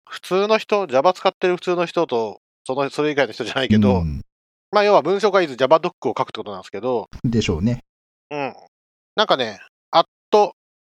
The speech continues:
Speaker 1: インプリスペック、アイエムピーエル、
Speaker 2: うん。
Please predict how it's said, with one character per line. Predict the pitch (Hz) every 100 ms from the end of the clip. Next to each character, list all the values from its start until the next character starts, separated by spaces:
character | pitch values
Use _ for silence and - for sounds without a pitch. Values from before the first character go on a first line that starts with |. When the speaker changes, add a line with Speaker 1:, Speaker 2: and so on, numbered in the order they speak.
| _
Speaker 1:
イ | 175
ン | 196 175
プ | 196
リ | 190 185
ス | -
ペ | -
ッ | - _
ク、 | - - _ _ _ _
ア | 147
イ | 165 147
エ | 160
ム | 131
ピ | - 151 127
ー |
エ | 127
ル、 | 101
Speaker 2:
う |
ん。 | 82